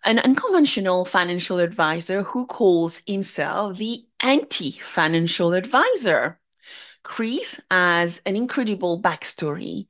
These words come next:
He started his career as a traditional financial advisor, but soon realized his clients had little hope to achieving financial freedom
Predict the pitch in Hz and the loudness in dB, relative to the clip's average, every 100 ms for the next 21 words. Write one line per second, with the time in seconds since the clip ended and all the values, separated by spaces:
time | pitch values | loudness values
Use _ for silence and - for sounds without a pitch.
0 | - - - _ 190 - - 185 185 214 | -18 -20 -20 _ -6 -2 4 4 4 0
1 | 196 180 - 170 165 185 160 165 156 151 | 0 -2 -4 -4 0 2 2 0 0 -2
2 | - 156 165 - 165 156 156 143 156 151 | -4 -4 -4 -4 -4 -2 0 -2 -4 -8
3 | 147 156 135 131 147 135 139 156 185 - | -10 -8 -6 -6 -6 -8 -6 -6 -6 -10
4 | - - 214 226 - 247 226 190 208 190 | -16 0 2 2 0 2 4 6 6 4
5 | 160 - 196 202 - - 208 - 262 294 | 2 -2 -4 -6 -6 -4 -4 -2 0 2
6 | 359 190 165 175 214 220 196 196 240 294 | 0 -2 -6 -8 -6 -2 -2 0 -2 -2
7 | - 220 170 147 - - 190 175 - 240 | -2 -2 0 -2 -4 -6 -4 -2 -2 0
8 | 262 170 147 - - 190 277 311 156 147 | 0 0 -2 -4 0 2 2 0 -2 -6
9 | - 156 151 - - 226 | -12 -14 -14 -12 -6 -6